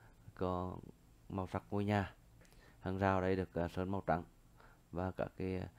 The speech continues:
trụ cổng thì cũng sơn trắng và kết hợp, à, ốp các cái, à, à, đá màu ghi.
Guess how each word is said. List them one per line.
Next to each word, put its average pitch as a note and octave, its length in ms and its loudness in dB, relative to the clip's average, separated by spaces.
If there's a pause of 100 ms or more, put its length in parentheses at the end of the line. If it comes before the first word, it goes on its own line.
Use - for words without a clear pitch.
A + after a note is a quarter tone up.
(300)
trụ F2+ 140 0
cổng F2 260 2 (120)
thì F2+ 440 -4
cũng D#2 180 -6
sơn F2+ 220 -4
trắng - 260 0
và F#2 140 -2
kết - 220 -4
hợp, F2 160 0 (520)
à, E2+ 140 -4
ốp - 240 -2 (120)
các - 200 0
cái, F#2 200 -2
à, F2 160 -4 (520)
à, - 220 -10
đá - 300 -2 (200)
màu F#2 220 -4
ghi. G2+ 180 2